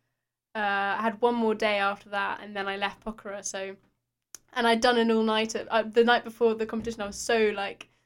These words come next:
stressed organising it that I didn't get any sleep. So I was absolutely knackered after the competition. Um,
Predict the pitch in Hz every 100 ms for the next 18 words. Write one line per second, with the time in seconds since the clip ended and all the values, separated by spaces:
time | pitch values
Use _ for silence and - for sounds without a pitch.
0 | _ - - 220 196 - - - _ -
1 | 247 226 214 208 202 202 196 196 214 214
2 | 214 202 208 208 202 226 196 - - 208
3 | 233 233 262 254 262 226 233 220 220 214
4 | 208 220 226 214 220 220 220 - _ _
5 | _ _ - 226 226 220